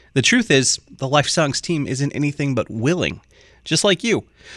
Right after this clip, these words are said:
we're willing to be a light. We're willing to admit our shortcomings and how God more than makes up for them. And we're willing to use whatever talents,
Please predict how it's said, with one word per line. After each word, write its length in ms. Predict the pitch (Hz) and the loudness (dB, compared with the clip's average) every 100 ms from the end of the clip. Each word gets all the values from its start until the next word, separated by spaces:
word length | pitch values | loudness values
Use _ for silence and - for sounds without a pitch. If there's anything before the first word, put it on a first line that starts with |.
| - | -2
we're 140 | 147 139 | 2 4
willing 440 | 131 170 175 170 | 4 6 6 4
to 100 | 170 | 0
be 140 | 160 | 2
a 80 | 156 | 2
light. 360 | 151 151 - - - | 2 0 -2 -18 -4
We're 120 | 127 | 0
willing 440 | 127 160 185 165 143 | 2 4 6 4 4
to 140 | 156 | 2
admit 220 | 139 143 | 2 2
our 80 | 127 | 2
shortcomings 720 | - 180 - 131 117 123 127 | 0 -2 -2 -4 -2 -4 -4
and 140 | 120 110 | -6 -4
how 140 | 127 | -4
God 340 | 113 123 135 120 | 0 2 2 0
more 220 | 120 151 | 0 2
than 180 | 135 127 | 2 2
makes 220 | 131 - | 0 0
up 120 | - | -2
for 180 | - 104 | -2 -6
them. 180 | - - - - - | -8 -12 -20 -18 -4
And 240 | - 202 | 2 4
we're 140 | 180 151 | 4 4
willing 320 | 139 185 160 | 4 4 2
to 100 | 165 | 2
use 280 | 139 135 - | 0 0 2
whatever 340 | 113 127 202 | 2 2 2
talents, 560 | - 135 143 156 - | 0 0 0 -4 -8